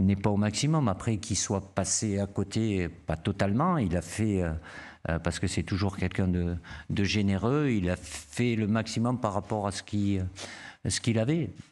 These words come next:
C'est l'euro, il a repris, euh, lui aussi. Euh, euh, voilà, c'est, c'est, c'est déjà derrière. Savoir aujourd'hui et demain, euh, faire en sorte que, que ça aille, euh, mieux et ça aille dans le,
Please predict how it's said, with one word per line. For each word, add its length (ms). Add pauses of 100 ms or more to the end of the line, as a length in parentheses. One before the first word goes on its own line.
(240)
C'est 220
l'euro, 380
il 160
a 40
repris, 760
euh, 240
lui 180
aussi. 640
Euh, 680 (560)
euh, 60 (400)
voilà, 240
c'est, 260
c'est, 540 (200)
c'est 240
déjà 300
derrière. 440
Savoir 500
aujourd'hui 580
et 80
demain, 500
euh, 160 (760)
faire 180
en 80
sorte 360
que, 300 (1300)
que 100
ça 220
aille, 220
euh, 420
mieux 380
et 80
ça 180
aille 240
dans 140
le, 400